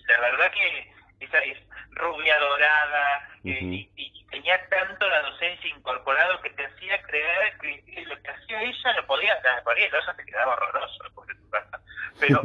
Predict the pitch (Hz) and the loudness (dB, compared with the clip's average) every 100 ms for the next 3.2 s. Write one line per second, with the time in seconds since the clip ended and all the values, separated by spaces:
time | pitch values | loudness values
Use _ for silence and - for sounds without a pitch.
0 | 123 185 - 214 - - 170 170 - - | 0 -10 -8 -8 -8 -4 0 0 0 -10
1 | - - 120 117 113 123 123 107 101 - | -8 -10 -10 -10 -4 4 4 4 0 -12
2 | _ - 110 107 110 - 110 113 127 135 | _ -2 0 2 0 2 2 2 2 2
3 | - | 2